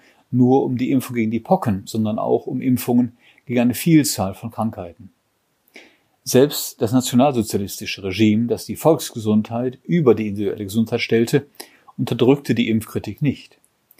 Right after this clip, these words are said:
Das hatte nicht nur damit zu tun, dass einige seiner führenden Vertreter, etwa Rudolf Hess, anfänglich mit alternativen Heilmethoden liebäugelten. Der pragmatische Ansatz wurde im Dritten Reich weiterverfolgt.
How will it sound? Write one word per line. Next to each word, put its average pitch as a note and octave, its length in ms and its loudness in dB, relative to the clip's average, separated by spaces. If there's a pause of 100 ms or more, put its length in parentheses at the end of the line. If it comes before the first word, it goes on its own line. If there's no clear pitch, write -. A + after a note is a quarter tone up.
(500)
Das C3+ 200 -2
hatte D3 180 4
nicht D#3 200 0
nur C3 100 0
damit A#2 300 4
zu C3+ 120 0
tun, D3 320 0
dass A#2+ 320 0
einige A#2+ 460 2
seiner A#2 280 -2
führenden A#2+ 460 2
Vertreter, B2+ 500 -2
etwa G#2+ 160 -4
Rudolf G#2 300 -6
Hess, - 340 -4 (580)
anfänglich A#2+ 680 2
mit B2 220 -6
alternativen A2 760 0
Heilmethoden A2 600 0
liebäugelten. F#2+ 680 -8 (880)
Der A2+ 80 -8
pragmatische A#2+ 720 0
Ansatz G#2+ 580 2
wurde A2+ 180 2
im G2 120 -8
Dritten A#2+ 300 0
Reich G2+ 480 -2
weiterverfolgt. A#2 840 -4